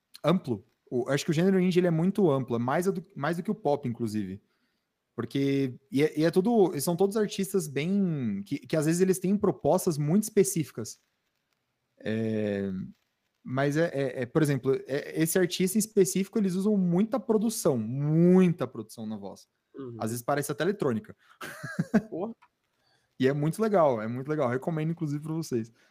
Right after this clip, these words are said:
Speaker 1: Vale a pena.
Speaker 2: Você falou em pop, cara, eu sinto falta hoje de, de, do pop, né? Acho que o pop tá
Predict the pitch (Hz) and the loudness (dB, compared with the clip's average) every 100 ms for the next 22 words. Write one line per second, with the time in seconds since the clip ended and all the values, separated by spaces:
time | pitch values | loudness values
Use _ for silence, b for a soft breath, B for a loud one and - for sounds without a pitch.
0 | b - 117 139 139 104 104 - _ _ | b -2 2 2 2 -2 -4 -8 _ _
1 | _ _ _ _ _ b - - 220 226 | _ _ _ _ _ b -12 -2 0 -2
2 | - 151 180 202 175 139 123 123 143 - | -2 0 2 0 -4 2 2 2 -4 -8
3 | 151 - - 139 156 160 131 139 139 120 | -14 -16 -4 -2 -2 -4 -6 -6 -8 -14
4 | 113 107 101 107 107 - 110 123 101 101 | -16 -14 -16 -16 -12 -6 -4 -4 -12 -18
5 | - 110 139 123 135 - 156 - 139 170 | -14 -8 -8 -6 -8 -10 -14 -8 -8 -10
6 | - 160 170 160 120 107 | -12 -10 -8 -8 -8 -10